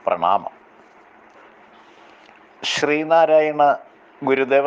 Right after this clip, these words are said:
തൃപ്പാദങ്ങളാൽ വിരചിതമായ വിശാഖ ഷഷ്ടി എന്ന കൃതിയിലെ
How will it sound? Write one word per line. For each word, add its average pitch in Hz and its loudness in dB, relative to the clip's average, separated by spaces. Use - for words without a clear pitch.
തൃപ്പാദങ്ങളാൽ 123 0
വിരചിതമായ 113 -2
വിശാഖ 151 -2
ഷഷ്ടി 139 -4
എന്ന 127 -2
കൃതിയിലെ 123 -2